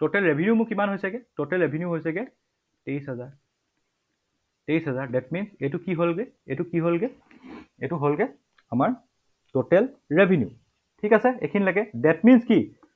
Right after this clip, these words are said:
Total variable cost, total variable cost is more than total revenue। মই যদি তেইছশ, মানে আমাৰ output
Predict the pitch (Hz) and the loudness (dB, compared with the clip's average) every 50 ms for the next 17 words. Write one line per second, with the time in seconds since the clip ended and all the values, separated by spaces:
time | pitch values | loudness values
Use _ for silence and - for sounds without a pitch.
0 | _ _ _ _ 160 160 156 156 - 240 247 254 262 254 196 175 175 185 185 196 | _ _ _ _ 4 4 4 6 8 8 10 10 8 6 2 2 2 0 2 4
1 | 202 202 180 196 202 196 202 - 214 214 165 - - - - _ - - _ _ | 4 4 4 4 2 0 2 6 8 8 8 8 6 0 -18 _ -20 -20 _ _
2 | _ _ _ _ _ _ _ _ _ _ _ _ _ - 170 165 165 - 220 233 | _ _ _ _ _ _ _ _ _ _ _ _ _ 2 2 2 4 4 4 6
3 | 247 240 220 190 165 170 165 180 180 170 - 113 - - - 220 196 135 - - | 6 4 4 2 0 0 2 0 0 0 -2 -4 -2 4 6 6 6 6 4 -2
4 | - _ _ _ - 180 196 175 - - 131 135 143 156 151 147 170 202 233 226 | -16 _ _ _ -6 -4 -4 -4 -4 -4 -2 0 2 2 4 4 2 2 0 -2
5 | - _ - 139 131 - - 160 160 160 147 156 208 214 247 240 143 107 - - | -6 _ -2 -2 -2 0 0 0 0 2 2 2 4 4 4 4 2 0 -4 -10
6 | _ _ _ _ _ _ _ _ _ _ _ _ _ 123 147 202 240 233 240 180 | _ _ _ _ _ _ _ _ _ _ _ _ _ 2 6 6 6 6 6 4
7 | 151 139 180 - - _ _ _ _ _ _ - 170 226 254 233 - - 135 107 | 2 2 0 -4 -12 _ _ _ _ _ _ 2 4 4 4 4 2 -2 -2 0
8 | 104 120 151 180 175 185 190 160 151 170 170 - 240 233 | 0 0 2 2 2 4 4 4 4 4 2 0 -4 -4